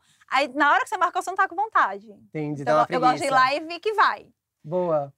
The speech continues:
Speaker 1: Publicar posts, amo.
Speaker 2: É você mesma que publica seus posts?
Speaker 1: Eu. Ninguém tem acesso à minha senha do Instagram. Ninguém. Nem a
Speaker 2: Olha.
Speaker 1: minha assessoria, nem minha mãe, nem meu pai, nem o Espírito Santo. Ninguém tem, porque
Speaker 2: Porque é sua empresa, seu negócio, você quer cuidar do
Speaker 1: É,
Speaker 2: seu
Speaker 1: eu,
Speaker 2: jeito.
Speaker 1: é, exatamente. Alguém clica no link errado ali que já,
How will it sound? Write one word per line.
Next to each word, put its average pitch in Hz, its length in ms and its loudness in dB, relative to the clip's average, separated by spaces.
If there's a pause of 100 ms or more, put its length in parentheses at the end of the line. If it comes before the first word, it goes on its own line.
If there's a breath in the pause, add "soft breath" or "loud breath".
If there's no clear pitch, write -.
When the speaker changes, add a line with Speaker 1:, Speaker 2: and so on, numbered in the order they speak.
Speaker 1:
Publicar 320 400 2
posts, 285 420 -2
amo. 254 400 0 (360)
Speaker 2:
É 190 120 0
você 208 200 -2
mesma 247 240 0
que - 60 -20
publica 190 280 -6
seus 165 140 -10
posts? 160 280 -6
Speaker 1:
Eu. 233 220 0
Ninguém 262 300 -6
tem 311 160 -4
acesso 294 260 -4
à 277 40 -8
minha 277 140 -6
senha 277 160 -12
do 254 60 -12
Instagram. 254 380 -8
Ninguém. 240 520 -8
Nem 240 100 -6
a - 40 2 (200)
Speaker 2:
Olha. 320 80 2
Speaker 1:
minha 302 120 2
assessoria, 277 340 -6
nem 254 100 -8
minha 254 100 -4
mãe, 247 140 -6
nem 247 40 -8
meu 247 80 -8
pai, 247 300 -4
nem 262 140 -6
o 339 40 -2
Espírito 311 540 -8
Santo. - 260 -14 (460)
Ninguém 240 280 -6
tem, 226 240 -8 (100)
porque 233 840 -4 (680)
Speaker 2:
Porque - 200 2
é - 60 2
sua 226 140 -2
empresa, 214 280 -2
seu 214 160 0
negócio, 208 280 4
você 285 80 -10
quer 254 100 -4
cuidar 440 180 6
do 370 60 4
Speaker 1:
É, 285 40 2
Speaker 2:
seu 262 100 -2
Speaker 1:
eu, - 20 -8
Speaker 2:
jeito. 320 140 -2
Speaker 1:
é, 320 100 2
exatamente. 302 380 -2
Alguém 320 200 2
clica 311 320 0
no 294 80 2
link 285 180 -2
errado 277 300 2
ali 269 140 -4
que 277 100 -10
já, 277 240 2